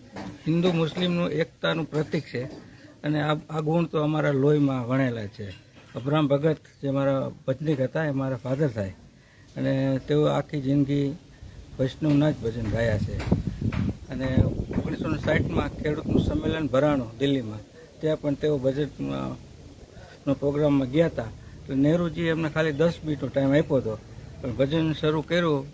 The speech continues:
"હે રામ તેરે નામ કા મેરા હે આધાર", તો દોઢ કલાક બેઠા રહ્યા નહેરુ. એટલે એ રૂપે અમે આજે આ મંદિર, અ, નિર્માણ થાય છે કોઈ પણ જાતનો ભેદભાવ વગર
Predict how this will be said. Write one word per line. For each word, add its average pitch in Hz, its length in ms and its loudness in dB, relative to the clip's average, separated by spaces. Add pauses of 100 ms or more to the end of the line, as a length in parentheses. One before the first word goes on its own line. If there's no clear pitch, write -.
(380)
"હે 143 140 4
રામ 147 260 4
તેરે 143 380 0
નામ 139 260 2
કા 131 160 -6
મેરા 131 300 2
હે 131 100 2
આધાર", 123 380 4 (720)
તો 127 300 -6
દોઢ 165 200 2
કલાક 139 300 0
બેઠા 117 260 -4
રહ્યા 98 160 -6
નહેરુ. 92 220 -12 (1600)
એટલે 139 140 0
એ 165 400 4
રૂપે 170 340 4 (560)
અમે 151 140 2
આજે 147 220 2
આ 151 100 6
મંદિર, 151 420 2 (140)
અ, 143 200 2
નિર્માણ 151 580 0
થાય 156 240 2
છે 143 140 -2
કોઈ 147 260 -2
પણ 147 140 0
જાતનો 147 580 2 (760)
ભેદભાવ 139 380 6
વગર 147 320 4